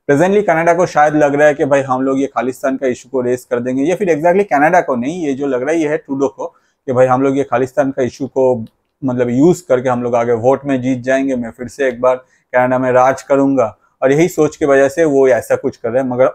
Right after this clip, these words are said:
on the other side अगर देखा जाए लॉन्ग टर्म में ये जो खालिस्तानी इशू है, ये इंडिया से भी ज़्यादा जो इफेक्ट करेगा वो है आपका कनाडा के ऊपर, जैसे हम लोग को पाकिस्तान में देखने को अभी भी मिल रहा है।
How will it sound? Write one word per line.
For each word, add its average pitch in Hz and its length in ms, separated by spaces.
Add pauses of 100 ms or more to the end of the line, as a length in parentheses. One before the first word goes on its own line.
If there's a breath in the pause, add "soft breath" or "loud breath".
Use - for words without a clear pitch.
on 160 180
the 180 120
other 139 140
side 139 200
अगर 131 160
देखा 120 240
जाए 131 160
लॉन्ग 135 340
टर्म 120 140
में 123 120
ये 123 120
जो 123 120
खालिस्तानी 139 540
इशू 120 240
है, 135 80 (400)
ये 135 280
इंडिया 160 580
से 170 180
भी 170 160
ज़्यादा 139 420
जो 156 200 (320)
इफेक्ट 175 320 (120)
करेगा 131 320
वो 131 240
है 131 120
आपका 123 280
कनाडा 117 360
के 107 140
ऊपर, 104 260
जैसे 127 260
हम 135 140
लोग 131 100
को 131 100
पाकिस्तान 139 480
में 135 140
देखने 127 280
को 147 100
अभी 127 220
भी 147 120
मिल 110 200
रहा 107 180
है। 107 180